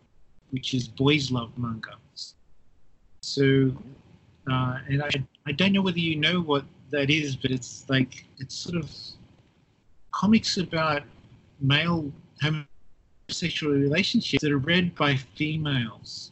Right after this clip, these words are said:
mostly. So there's, there's no torrid sex scenes and stuff like that, but it's just sort of like a, a light romantic or occasionally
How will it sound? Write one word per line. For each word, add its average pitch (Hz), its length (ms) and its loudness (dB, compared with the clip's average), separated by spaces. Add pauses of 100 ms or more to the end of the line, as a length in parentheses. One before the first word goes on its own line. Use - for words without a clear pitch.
mostly. - 540 -4 (720)
So - 200 -2
there's, 135 220 -2 (100)
there's 135 200 -4
no 160 260 2 (320)
torrid 139 400 2 (560)
sex - 320 -6
scenes 135 380 2
and 120 80 -4
stuff - 180 -12
like 123 180 -4
that, 127 220 0 (100)
but 131 100 -4
it's - 120 -8
just 147 160 -4
sort 139 120 0
of 123 40 -2
like 120 160 -4
a, 120 240 -8
a 127 40 -10 (120)
light 123 340 -2
romantic 123 1400 0 (260)
or 120 280 -10 (180)
occasionally 135 400 0